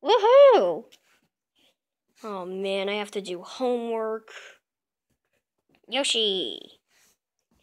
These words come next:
Oh, man, I don't wanna do homework for tonight. At Yellow Toad's house. Oh, man, I really don't wanna do this homework. You better do it, otherwise no video games for a week.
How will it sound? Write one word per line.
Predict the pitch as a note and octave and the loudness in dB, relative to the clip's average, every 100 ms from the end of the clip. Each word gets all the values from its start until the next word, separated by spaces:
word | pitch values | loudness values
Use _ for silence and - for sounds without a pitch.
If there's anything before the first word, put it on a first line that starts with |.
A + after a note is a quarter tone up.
| - - _ - | -20 -20 _ -12
Oh, | A3 | -10
man, | A3 A#3 A3+ | -6 -6 -4
I | A#3 | -4
don't | A3+ G#3+ | -4 -4
wanna | G#3+ A3 | -4 -6
do | G#3 G#3+ | -6 -8
homework | A3+ G#3+ G#3 G#3+ | -8 -8 -8 -10
for | A#3 | -14
tonight. | A3 B3+ A3+ A3+ A3+ - - - _ _ _ _ _ _ _ _ _ _ _ _ _ - | -12 -10 -10 -10 -10 -10 -14 -14 _ _ _ _ _ _ _ _ _ _ _ _ _ 0
At | A3+ A3 - | 2 2 -2
Yellow | A3 B3 E4 D4 | 2 4 6 2
Toad's | - A3 G3 F#3 - | 2 2 2 0 -6
house. | G3 G3 G3+ C4+ - - - _ _ _ _ _ _ _ _ _ _ _ _ - | 0 0 0 -2 -8 -12 -16 _ _ _ _ _ _ _ _ _ _ _ _ -14
Oh, | D4+ D#3 | -10 -8
man, | A#3+ A#3+ A#3+ | -4 -4 -4
I | B3 | -4
really | C4+ C4+ C4 | -2 0 0
don't | - G#3+ | -4 -6
wanna | G#3+ A3+ A3+ | -6 -6 -8
do | A3+ A#3 | -8 -10
this | G#3 - | -10 -10
homework. | C#4 A3 A#3+ A3+ A#3 A#3 - - _ _ _ _ _ _ _ | -10 -10 -10 -8 -8 -10 -14 -16 _ _ _ _ _ _ _
You | F#3+ | -6
better | G3+ A#3 B3+ | 2 4 4
do | G3 F#3+ G3 | 2 -4 -4
it, | G3 - - | -4 -8 -8
otherwise | G3 A3+ G#3 A3 G#3 F3+ | -6 -2 0 0 -2 -4
no | G#3 A#3 | -2 -2
video | G#3+ B3 B3 A3+ | 0 0 2 -2
games | G#3 A3 A#3 - | -2 -4 -4 -8
for | - G3 | -6 -4
a | E3 | -2
week. | G3+ C4 - - | -4 -8 -12 -20